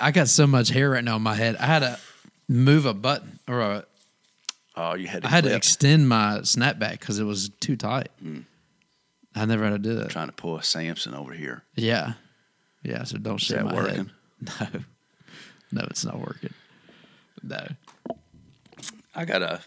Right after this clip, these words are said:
Speaker 2: buddy at work that, uh, he's doing, he started actually teaching, like, I guess, the teens at his church. It's, uh, my buddy Steve Carroll, guy that, he's been clean now,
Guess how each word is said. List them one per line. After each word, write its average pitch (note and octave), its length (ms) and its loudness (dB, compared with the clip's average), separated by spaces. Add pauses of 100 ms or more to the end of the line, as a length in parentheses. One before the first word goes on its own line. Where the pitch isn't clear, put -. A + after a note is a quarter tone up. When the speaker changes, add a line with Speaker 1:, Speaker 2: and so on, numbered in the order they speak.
Speaker 2:
buddy F2+ 400 -4 (480)
at E2+ 180 -2
work F2+ 360 -4
that, - 260 -12
uh, D2+ 220 -16 (1700)
he's F#2 240 -6
doing, E2+ 340 -4 (340)
he A2 80 -2
started F#2 340 0
actually F#2 320 2
teaching, F#2+ 440 -6
like, E2+ 240 -8
I E2+ 80 -10
guess, F2+ 220 -6
the E2 100 -16
teens F#2 400 -6
at - 60 -14
his F2 240 -4
church. - 560 -4 (760)
It's, - 200 0
uh, F2+ 180 -2
my F2 160 -4
buddy G#2+ 260 0
Steve G2 360 -2
Carroll, E2 360 -4 (840)
guy F2+ 240 -8
that, E2+ 140 -8 (1080)
he's A2+ 180 -4
been F#2+ 200 -2
clean G2 380 -6
now, F2+ 440 -6